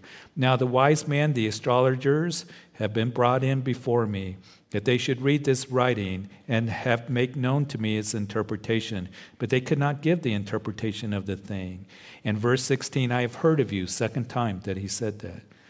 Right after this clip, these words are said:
"that you can give interpretations and explain enigmas. You can read the writing and make known to me the interpretation. You shall be clothed with purple and a golden neck, a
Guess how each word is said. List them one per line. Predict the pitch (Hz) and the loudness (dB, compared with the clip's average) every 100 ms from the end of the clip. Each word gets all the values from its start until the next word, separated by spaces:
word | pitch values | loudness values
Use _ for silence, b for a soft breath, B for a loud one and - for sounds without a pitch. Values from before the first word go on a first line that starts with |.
| B B | B B
"that | - 117 | 0 2
you | 127 | 2
can | 131 127 | 2 2
give | 143 147 | 4 4
interpretations | 127 113 127 - 107 - 107 - 104 98 92 | 2 0 0 0 -4 -2 -2 -2 -6 -6 -4
and | 107 98 98 B - | -4 -2 -6 B -6
explain | 117 - 131 131 | -6 -2 0 2
enigmas. | 120 110 107 104 95 101 - B B B | 0 -2 -4 -6 -10 -14 -18 B B B
You | 117 | -2
can | 120 127 | 0 4
read | 147 | 4
the | 147 | 2
writing | 123 127 135 123 113 | 4 6 6 4 0
and | 113 | 0
make | 120 123 | -2 0
known | 127 151 | 2 2
to | 151 | 0
me | 113 104 | -2 0
the | 107 | 0
interpretation. | 101 95 107 101 98 - 101 104 110 | -2 -2 -4 -4 -6 -2 -4 -2 -4
You | 113 | -4
shall | 110 131 | -2 -2
be | 120 | -2
clothed | 113 135 139 139 | 2 4 4 2
with | 127 123 - | -4 -6 -2
purple | 135 139 98 90 | -2 0 -4 -4
and | 92 92 B B B B | -4 -8 B B B B
a | 101 107 | -8 -4
golden | 127 139 139 127 | 2 2 2 2
neck, | 139 131 | 2 2
a | 127 120 - 117 110 | -2 -4 -2 -2 -2